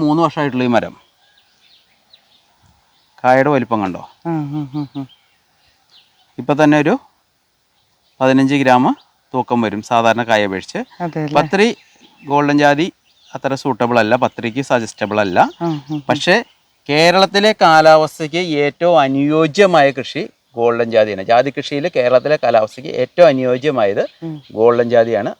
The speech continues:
Speaker 1: അത് ഞാൻ എങ്ങനെയാണെന്ന് ക-, പറഞ്ഞു തരാം.
Speaker 2: ഓക്കെ.
Speaker 1: ഇതിപ്പം നമ്മുടെ ഗോൾഡൻ ജാതിയുടെ ബഡ് വുഡാണ്.
Speaker 2: ആ, ആ,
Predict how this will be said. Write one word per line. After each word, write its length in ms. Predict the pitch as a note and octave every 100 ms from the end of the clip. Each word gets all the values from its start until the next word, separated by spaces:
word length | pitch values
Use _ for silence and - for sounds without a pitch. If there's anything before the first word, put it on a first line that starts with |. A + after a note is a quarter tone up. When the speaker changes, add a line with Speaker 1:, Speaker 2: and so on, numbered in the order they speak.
| A#2
Speaker 1:
അത് 100 | A#2
ഞാൻ 120 | A2 A#2 A2
എങ്ങനെയാണെന്ന് 380 | A2+ A2 G#2 F3
ക-, 160 | C#3+ -
പറഞ്ഞു 220 | A#2 E2+ D#2+
തരാം. 180 | D#2+ - _ - F3+
Speaker 2:
ഓക്കെ. 320 | F3+ - - E3+ C#3+ _ _ _ _ _ -
Speaker 1:
ഇതിപ്പം 360 | G3+ A#3+ A#3+ A#3 - E3
നമ്മുടെ 240 | F#3 F#3+ F#3 - D#3
ഗോൾഡൻ 340 | E3 E3+ F3 E3+
ജാതിയുടെ 300 | E3 E3+ F3
ബഡ് 180 | D#3 C3 C3
വുഡാണ്. 320 | B2+ A2+ - - A3
Speaker 2:
ആ, 40 | F3
ആ, 20 | C#3+